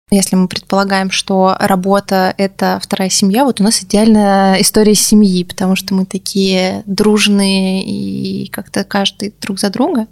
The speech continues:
Вот. И м-, мы примерно просто вот как бы движемся в одном направлении все. Мы так получилось классно, что мы просто сошлись в одной точке и теперь не расстаёмся.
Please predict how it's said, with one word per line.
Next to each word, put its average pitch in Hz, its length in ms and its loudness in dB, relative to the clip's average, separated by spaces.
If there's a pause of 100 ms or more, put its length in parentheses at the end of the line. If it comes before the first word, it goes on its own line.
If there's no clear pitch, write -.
(520)
Вот. 190 380 0
И 202 160 -2
м-, 202 160 2
мы 202 240 -2
примерно 220 460 0
просто 196 360 -6
вот - 140 -6
как 185 220 -10
бы 185 100 -2
движемся 202 680 2
в 185 60 2
одном 190 220 2
направлении 185 720 0
все. 190 440 -2 (220)
Мы 196 260 2 (300)
так 208 220 -2
получилось 214 500 2
классно, 196 320 0
что - 160 -2
мы 196 60 2
просто 196 200 -2
сошлись 226 360 0
в - 80 -6
одной 196 200 -2
точке 190 420 -8
и - 20 -18
теперь - 240 -8
не 202 80 0
расстаёмся. 190 600 0